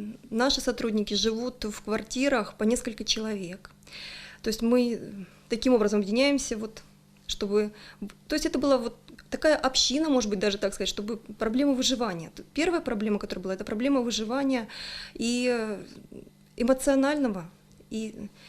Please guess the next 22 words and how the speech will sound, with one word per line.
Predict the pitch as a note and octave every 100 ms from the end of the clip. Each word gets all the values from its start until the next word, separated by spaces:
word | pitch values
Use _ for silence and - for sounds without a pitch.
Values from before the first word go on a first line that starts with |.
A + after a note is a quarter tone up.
| -
чтобы | - - A3+ A3+
не | B3
сгореть | C4 B3 A#3+ G#3+ - - - - -
в |
этой | G3+ G3+
ситуации. | - G#3 G3 E3+ - F#3 F3 - - -
Эта | C4+ C#4+
необходимость | A3+ A3 A#3 C4 C4+ C4 C#4+ A#3+
была | A3+ A#3 A3+ G#3+ - - -
плюс | A#3 A#3
ко | -
всему | A#3 - A3+
остальному, | A3+ A3 A#3+ D4 C4
то | G#3
есть | G#3 - - - -
у | A3
нас | A#3 G#3+
были | A3+
поставлены | A3 G#3+ A3 A3 G3+
цели, | - C4 C#4+ B3
задачи, | G#3 F#3+ A#3 B3 -
структуры, | F#3 - G#3 - F#3 G3 A3